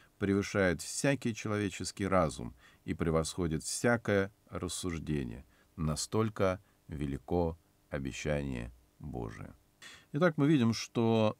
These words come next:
здесь удивительный этот прообраз, опять же, прообраз Евхаристии, который, м, э,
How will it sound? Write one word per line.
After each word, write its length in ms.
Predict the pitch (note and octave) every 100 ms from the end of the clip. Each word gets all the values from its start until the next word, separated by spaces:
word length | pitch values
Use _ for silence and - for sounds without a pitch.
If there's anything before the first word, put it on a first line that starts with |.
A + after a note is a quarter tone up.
| _
здесь 420 | G#2+ G2 B2 A2 -
удивительный 640 | A2 B2 B2 - F#2 F2
этот 240 | E2+ E2+
прообраз, 600 | - F#2+ A#2 B2+ A2+ A2
опять 300 | - F2 F2
же, 360 | E2 E2+ E2 E2 -
прообраз 500 | F2+ F2 E2 D#2+ D#2+
Евхаристии, 960 | D#2+ E2+ F2+ A#2 - G2+ F#2+ F#2 F2
который, 580 | E2+ E2 B2+ A#2+ G#2+ F#2+ - - - _ -
м, 320 | F2 E2+ D#2+
э, 160 | D#2